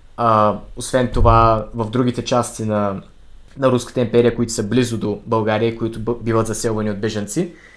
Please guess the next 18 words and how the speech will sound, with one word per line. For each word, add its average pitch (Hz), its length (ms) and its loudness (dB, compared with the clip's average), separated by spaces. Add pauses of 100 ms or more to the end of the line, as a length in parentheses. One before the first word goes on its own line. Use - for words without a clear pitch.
(140)
те 147 120 4
не 147 60 2
успяват 127 420 2
да 123 80 -4
се - 160 -6
асимилират 107 540 -4
в, 104 180 -6 (500)
в 110 120 -4 (340)
тази 110 280 -2
маса, 107 360 -6
която 104 340 -6
е 104 320 -4 (520)
дали 110 560 0
малоруската, 120 720 -2
която 120 260 -4
днес 113 300 -6
е 110 160 0
украинска, 127 760 -2